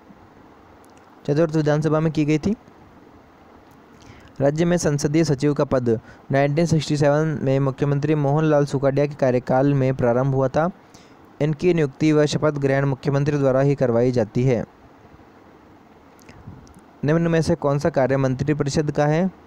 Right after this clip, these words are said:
तो इसका सही आंसर होगा सभी कार्य, चारों कार्य। राज्य सेवा की शर्तों का निरूपण एवं संशोधन,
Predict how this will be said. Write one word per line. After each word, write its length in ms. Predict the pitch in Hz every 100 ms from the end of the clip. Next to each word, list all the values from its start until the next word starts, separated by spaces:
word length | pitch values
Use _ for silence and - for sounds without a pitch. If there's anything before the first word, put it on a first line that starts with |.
| - - - - - - -
तो 200 | 120 -
इसका 200 | 123 151
सही 160 | 143 143
आंसर 220 | 139 143
होगा 260 | 131 160 202 - - - -
सभी 160 | 156
कार्य, 380 | 156 139 147 143 - - -
चारों 220 | 123 139
कार्य। 280 | 139 135 202 - - - - 139
राज्य 260 | 147 170
सेवा 280 | 180 160 156
की 220 | 156 151
शर्तों 280 | 135 160 147
का 80 | 151
निरूपण 440 | 147 131 127 147
एवं 240 | 131 127 135
संशोधन, 520 | 131 127 135 156